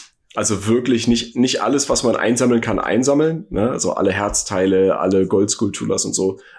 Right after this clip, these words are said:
äh, sondern wirklich einfach nur von Boss zu Boss zu Boss. Ja, so schnell wie möglich durch. Es hat einfach Spaß gemacht und Storytelling war gut.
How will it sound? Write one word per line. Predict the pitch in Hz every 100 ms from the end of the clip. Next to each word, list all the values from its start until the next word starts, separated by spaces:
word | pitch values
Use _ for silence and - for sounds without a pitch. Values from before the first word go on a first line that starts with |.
| -
äh, | - 92 92 90
sondern | 90 101 104 101
wirklich | 104 120 123 107 104
einfach | 113 117 120
nur | 113 113 113 - -
von | - 101 92
Boss | 101 -
zu | - 101
Boss | 87 87 -
zu | - 80
Boss. | 87 - - _ _ _ _ _ _ _ _ _ _ -
Ja, | 90 104 117
so | 110
schnell | 107 110 110
wie | 107
möglich | 95 98
durch. | 101 90 - - - -
Es | 90 117
hat | 113
einfach | 113 113
Spaß | - 110 98 -
gemacht | 85 87 - - -
und | 95 90 -
Storytelling | - 104 107 107 110 104 98
war | 98
gut. | 101 95 -